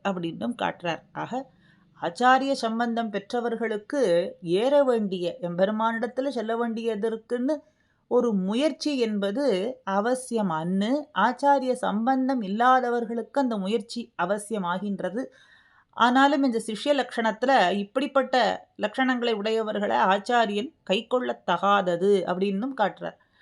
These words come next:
ஆச்சாரியனானவர் ஏறிட்டு கொள்வது அப்படிங்கிறது ஏற்புடையது ஆகாது என்று இந்த ஐந்து விதிகளை காட்டுகின்றார். ஆக, நவவிதமான சம்பந்தம், பித்ரு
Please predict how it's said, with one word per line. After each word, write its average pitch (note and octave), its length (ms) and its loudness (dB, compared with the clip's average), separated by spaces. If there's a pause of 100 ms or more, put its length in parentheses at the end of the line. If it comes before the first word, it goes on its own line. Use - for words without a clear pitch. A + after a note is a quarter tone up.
(200)
ஆச்சாரியனானவர் G#3+ 880 0
ஏறிட்டு A3 440 0
கொள்வது F#3+ 440 0
அப்படிங்கிறது F#3 580 -4 (440)
ஏற்புடையது G#3+ 720 2
ஆகாது G3 760 4
என்று G3 460 2
இந்த G#3+ 300 4
ஐந்து G#3+ 840 0 (640)
விதிகளை A3+ 480 2
காட்டுகின்றார். F3 1000 -2 (140)
ஆக, D#3+ 240 -8 (1800)
நவவிதமான A3+ 840 -2
சம்பந்தம், G#3 720 -4 (1000)
பித்ரு A3+ 580 -4